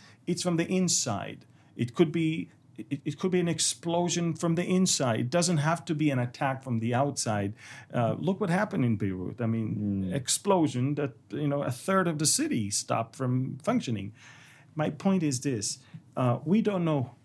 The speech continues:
Speaker 1: who is going to do it, but we know it's going to happen. And we know that it's going to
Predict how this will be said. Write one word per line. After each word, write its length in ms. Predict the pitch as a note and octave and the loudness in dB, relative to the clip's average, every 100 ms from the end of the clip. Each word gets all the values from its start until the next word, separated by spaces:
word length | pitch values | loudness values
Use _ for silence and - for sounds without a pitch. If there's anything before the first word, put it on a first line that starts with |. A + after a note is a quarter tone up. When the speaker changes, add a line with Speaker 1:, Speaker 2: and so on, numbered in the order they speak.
| - | -6
Speaker 1:
who 120 | - C#3+ | 2 2
is 100 | A2+ | 2
going 220 | A#2+ G#2 | 0 0
to 100 | G#2 | -2
do 180 | G#2+ A2+ | 0 -2
it, 140 | E2+ | -2
but 100 | G#2+ | -2
we 140 | A2 | 0
know 160 | A2+ B2+ | 2 2
it's 120 | A#2 | 0
going 220 | - G#2 | 0 -2
to 120 | G2+ F#2+ | -2 -6
happen. 360 | G2+ G#2 - - - _ - - - - | -10 -12 -14 -18 -20 _ -20 -20 -12 -2
And 180 | A2+ | 0
we 140 | G#2 G#2+ | 0 0
know 540 | G#2 A2 D#3+ A#2 G2+ | 2 2 2 0 -4
that 140 | G#2+ G#2+ | -6 -6
it's 160 | G#2 | -6
going 300 | - A#2 A#2 | -2 0 0
to 220 | A2+ A2+ | 0 -4